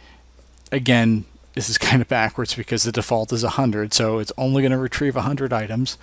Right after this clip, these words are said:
um, but it will throw this warning, at least momentarily throw a warning, that, uh,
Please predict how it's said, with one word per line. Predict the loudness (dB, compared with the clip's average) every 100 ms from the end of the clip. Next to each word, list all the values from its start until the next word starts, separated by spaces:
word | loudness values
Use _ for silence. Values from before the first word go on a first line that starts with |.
| -20 -20 -20 -20 -18 -8
um, | -6 -4 -6 -10 -20 -20 -6
but | -2 0
it | -2 0
will | 2 2 0 -4 -14 _ -20 -20 -20 -20 _ -20 -16
throw | -8 -8
this | -6 -8 -8
warning, | -4 -2 0 0 0 -2
at | -4
least | -8 -8 -6
momentarily | -4 -6 -6 -6 -6 -6
throw | -8 -8
a | -8
warning, | -6 -6 -4 -6 -10 -20 -20 -20 -18
that, | -6 -2 -2 -4 _ _ -20 _ -20 _ _ -20 -20 -20 -20 -16
uh, | -12 -10 -10 -12